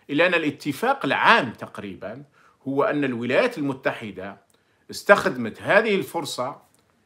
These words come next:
من أجل الهيمنة العالمية وتثبيت نفسها إمبراطورية في القرن الواحد وعشرين كإمبراطورية وحيدة.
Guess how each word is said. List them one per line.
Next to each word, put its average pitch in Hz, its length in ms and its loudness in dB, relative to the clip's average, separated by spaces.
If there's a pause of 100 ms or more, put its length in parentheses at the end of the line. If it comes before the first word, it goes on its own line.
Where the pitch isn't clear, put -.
(160)
من 131 260 0
أجل 135 260 -2
الهيمنة 135 680 2
العالمية 113 680 -2 (1040)
وتثبيت 143 920 0
نفسها 147 460 -2
إمبراطورية 151 840 2
في 202 100 -4
القرن 185 520 2
الواحد 151 480 4
وعشرين 190 560 -6 (320)
كإمبراطورية 147 720 2
وحيدة. 123 540 0